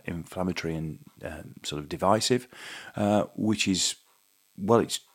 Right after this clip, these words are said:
true, I would guess, but it's, it's, it's rare you would get such a, such a, a strong and basic statement out of her. And around the rest of the conference, there's literally hardly anybody there, and the only M Ps that have gone along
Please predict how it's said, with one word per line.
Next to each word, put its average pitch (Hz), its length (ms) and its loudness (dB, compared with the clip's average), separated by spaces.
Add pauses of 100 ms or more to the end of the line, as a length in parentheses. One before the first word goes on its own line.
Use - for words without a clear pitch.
(120)
true, 107 220 2
I 71 80 -2
would 71 160 -6
guess, 101 300 0
but 101 140 -2
it's, - 180 -2
it's, - 200 -4
it's - 240 -6
rare 110 240 4
you 98 160 4
would 90 100 4
get - 200 0
such - 240 -2
a, 98 140 2 (480)
such - 240 0
a, 104 180 2
a 87 100 -2
strong 101 380 6
and 98 100 2
basic 95 420 -2
statement 98 380 0
out 95 180 0
of 82 80 -10
her. 104 360 0 (440)
And 135 140 8
around 135 280 12
the 123 60 8
rest 139 240 8
of 110 60 -2
the 101 60 2
conference, 104 540 4
there's 104 180 0
literally 98 340 2
hardly 87 380 0
anybody 85 320 0
there, 78 240 -6
and 80 100 -4
the 104 120 4
only 117 220 4
M 101 140 4
Ps 95 300 -2
that - 80 -6
have 76 120 -4
gone 87 140 2
along 92 460 4